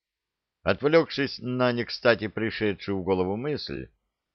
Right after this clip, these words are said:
Мэтью не нашёлся, что ответить сразу, и поэтому офицер, не дождавшись его, широкими шагами двинулся вперёд.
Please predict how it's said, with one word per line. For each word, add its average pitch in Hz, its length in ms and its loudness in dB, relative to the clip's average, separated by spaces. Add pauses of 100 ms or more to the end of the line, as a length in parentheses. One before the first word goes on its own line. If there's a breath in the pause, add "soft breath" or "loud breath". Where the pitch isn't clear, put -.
(180)
Мэтью 156 500 2
не 156 120 0
нашёлся, 139 640 2
что 123 240 4
ответить 110 540 -2
сразу, 82 680 2 (760)
и 104 80 2
поэтому 151 680 2
офицер, 120 640 6 (400)
не 196 140 2
дождавшись 101 800 2
его, 113 480 0 (460)
широкими 151 500 2
шагами 123 460 2
двинулся 98 500 0
вперёд. 82 420 0